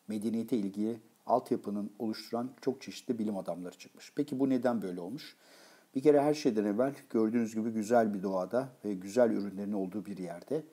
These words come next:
Yunanlılar pek fazla bir şey yapmamışlar. Niye? Çünkü kas sınıfına göre en üstte olduklarından dolayı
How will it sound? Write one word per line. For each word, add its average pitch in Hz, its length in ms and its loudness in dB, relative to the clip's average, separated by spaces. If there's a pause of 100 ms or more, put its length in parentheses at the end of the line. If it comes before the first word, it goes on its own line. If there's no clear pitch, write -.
(380)
Yunanlılar 120 580 4 (120)
pek 127 180 0
fazla 104 320 -2
bir - 40 -12
şey 117 160 0
yapmamışlar. 101 600 -6
Niye? 117 260 -2
Çünkü 120 300 -6
kas 123 240 -2
sınıfına 101 360 -4
göre 92 180 -2
en 123 120 0
üstte 110 220 -2
olduklarından 98 640 -2
dolayı 90 320 -10